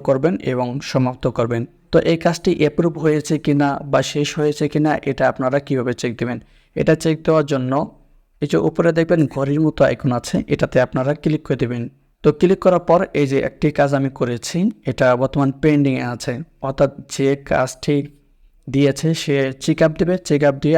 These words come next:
আপনার কাজটি অ্যাপ্রুভ করে দেবে। তো অ্যাপ্রুভ করলে এখানে সাকসেস দেখাবে এবং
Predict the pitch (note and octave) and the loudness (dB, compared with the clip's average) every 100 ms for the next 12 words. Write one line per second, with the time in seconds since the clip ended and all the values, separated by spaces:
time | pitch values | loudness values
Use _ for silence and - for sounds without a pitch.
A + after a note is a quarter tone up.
0 | D3 C#3 C3 - C3 - D3+ C3+ - C#3 | 4 0 -2 -2 -4 -2 -4 -4 -6 -4
1 | - B2 B2+ A#2+ - - C#3+ F#3+ E3 - | -2 -2 -2 -2 -4 -4 -2 -2 -2 0
2 | D3+ E3 D#3 C3+ C3 C3+ - - - C#3 | 2 2 2 2 -2 -2 -8 -6 -4 -2
3 | E3 D#3+ E3 F3 G3+ G#3 - _ _ _ | -2 -2 -2 0 -2 -4 -8 _ _ _
4 | C#3 | -2